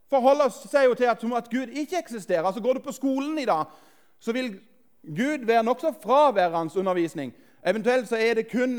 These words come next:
en sånn en greie som noen sære folk tror jo på dette her, og så remses vår himmelske far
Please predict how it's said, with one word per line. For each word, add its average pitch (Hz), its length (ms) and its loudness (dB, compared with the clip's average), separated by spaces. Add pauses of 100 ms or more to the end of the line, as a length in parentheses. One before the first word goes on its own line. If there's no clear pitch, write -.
en 202 200 -4 (100)
sånn 202 160 -2
en 196 80 -6
greie 185 320 2
som 202 160 -6 (160)
noen 208 360 -2
sære 208 360 0
folk 240 360 -2
tror 214 280 -6
jo 208 120 -4
på 185 120 -2
dette 185 240 0
her, 240 240 0
og 196 80 -2
så 208 140 -4
remses 190 480 -4 (340)
vår 196 400 2
himmelske 208 400 -6
far 262 300 0